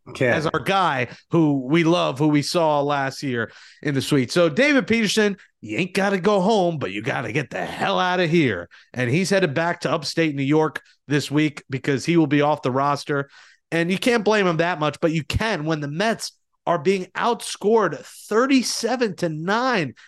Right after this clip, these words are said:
Speaker 2: in the first inning. Death, taxes, and the Mets trailing games after the first.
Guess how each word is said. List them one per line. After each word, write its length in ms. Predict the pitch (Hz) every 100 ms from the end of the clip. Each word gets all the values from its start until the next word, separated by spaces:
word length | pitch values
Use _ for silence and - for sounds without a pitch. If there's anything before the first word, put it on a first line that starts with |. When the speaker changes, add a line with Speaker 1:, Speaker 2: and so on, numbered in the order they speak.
| _ -
Speaker 2:
in 140 | 185
the 80 | 185
first 440 | - 220 247 -
inning. 340 | 220 285 151 - _ _ _
Death, 280 | 196 302 302 _
taxes, 540 | - 247 262 262 226
and 200 | 196 196
the 60 | 190
Mets 320 | 190 247 -
trailing 480 | - 196 233 240 208
games 460 | 175 247 240 190 - - _
after 300 | - 226 226
the 120 | 208 180
first. 460 | 226 277 220 -